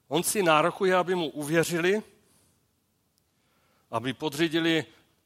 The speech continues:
tomu jeho slovu své životy. Co vlastně tím Ježíš říká, když je vyzývá: „Pojďte za mnou“?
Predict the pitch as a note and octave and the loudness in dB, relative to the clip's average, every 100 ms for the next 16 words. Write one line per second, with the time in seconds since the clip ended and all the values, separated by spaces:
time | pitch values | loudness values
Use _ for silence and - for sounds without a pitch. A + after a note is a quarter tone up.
0 | _ - F#3+ F#3+ E3+ D#3+ D#3+ D#3 D3+ D3+ | _ -2 0 2 2 2 0 -2 -6 -6
1 | - C#3 C#3 C3+ B2+ - E2 - _ _ | -4 -2 -2 -4 -6 -10 -16 -18 _ _
2 | _ _ _ _ _ _ _ _ _ _ | _ _ _ _ _ _ _ _ _ _
3 | _ _ _ _ _ _ _ _ _ _ | _ _ _ _ _ _ _ _ _ _
4 | _ _ _ _ _ - C#3 F#3+ - G#3 | _ _ _ _ _ -10 -6 -6 -4 -2
5 | G3 - _ _ _ _ - B2+ E3+ E3 | -4 -6 _ _ _ _ -12 -6 -4 -4
6 | G#3+ E3 - - A#2 - A3+ B3+ E3+ A2+ | -4 -8 -12 -14 -12 -10 -8 -6 -6 -6
7 | A2+ - - _ _ _ _ _ _ _ | -10 -12 -16 _ _ _ _ _ _ _
8 | _ _ G#2+ G2 A2+ A2 G#2+ G2 F2+ - | _ _ -10 -8 -8 -8 -6 -6 -6 -8
9 | G#2 - A#2 G#2 G#2 F2+ D2+ | -16 -12 -8 -6 -8 -10 -14